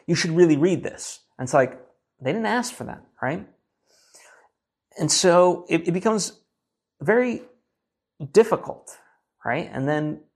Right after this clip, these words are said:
as I said, the question begs itself of like, can you change somebody? Well, if you genuinely, genuinely want to change somebody, you gotta let them speak. You gotta engage them, right?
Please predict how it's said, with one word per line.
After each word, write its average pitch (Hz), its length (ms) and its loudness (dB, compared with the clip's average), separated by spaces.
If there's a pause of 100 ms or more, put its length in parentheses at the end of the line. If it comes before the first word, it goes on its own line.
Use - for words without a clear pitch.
(220)
as 131 100 -4
I 151 40 -4
said, 147 260 2
the - 60 -4
question 131 460 -2
begs 131 280 2
itself 147 320 2
of 127 100 -4
like, 120 300 2
can 123 180 -8
you 165 100 -4
change 233 300 -8
somebody? - 300 -12
Well, 170 500 2 (580)
if 139 60 -6
you 175 80 2
genuinely, 269 580 0 (120)
genuinely 233 580 0
want 156 300 2
to - 40 -14
change 156 260 -4
somebody, - 420 -10 (1700)
you 139 140 -8
gotta 208 180 0
let 196 180 0
them 160 200 0
speak. - 560 -10 (1900)
You 160 100 2
gotta 240 220 4
engage 185 540 0
them, 165 340 -4 (800)
right? 180 300 -4